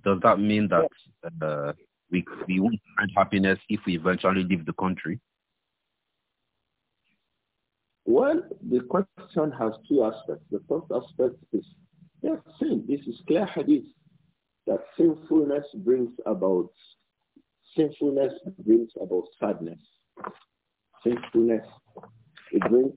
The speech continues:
Speaker 2: about sadness. It leads to depression because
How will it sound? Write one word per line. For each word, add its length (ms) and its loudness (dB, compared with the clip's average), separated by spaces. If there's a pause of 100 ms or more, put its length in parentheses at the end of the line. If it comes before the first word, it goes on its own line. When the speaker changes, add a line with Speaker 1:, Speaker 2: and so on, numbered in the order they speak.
(160)
Speaker 2:
about 380 0 (180)
sadness. 420 -4 (840)
It 120 -4
leads 340 2 (260)
to 260 0 (240)
depression 560 0 (580)
because 320 0